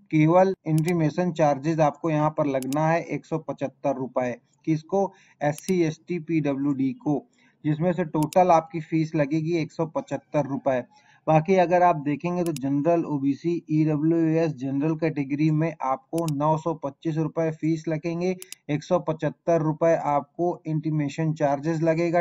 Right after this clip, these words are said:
टोटल ग्यारह सौ रुपीज आपको पे करना है। स्टाफ कैंडिडेट के लिए नील, नील, नील। तो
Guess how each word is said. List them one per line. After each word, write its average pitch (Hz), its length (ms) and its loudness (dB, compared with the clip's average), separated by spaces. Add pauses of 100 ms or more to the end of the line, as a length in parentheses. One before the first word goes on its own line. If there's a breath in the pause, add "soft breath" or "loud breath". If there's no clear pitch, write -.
टोटल 151 420 -2
ग्यारह 139 340 0
सौ 156 160 -4
रुपीज 143 400 -4
आपको 139 300 -6
पे 175 200 -4
करना 160 360 -2
है। 139 140 -10 (460 loud breath)
स्टाफ 170 500 4
कैंडिडेट 170 520 -2
के 175 80 -2
लिए 160 200 2
नील, 170 500 0
नील, 156 380 0
नील। 139 340 0
तो - 880 -8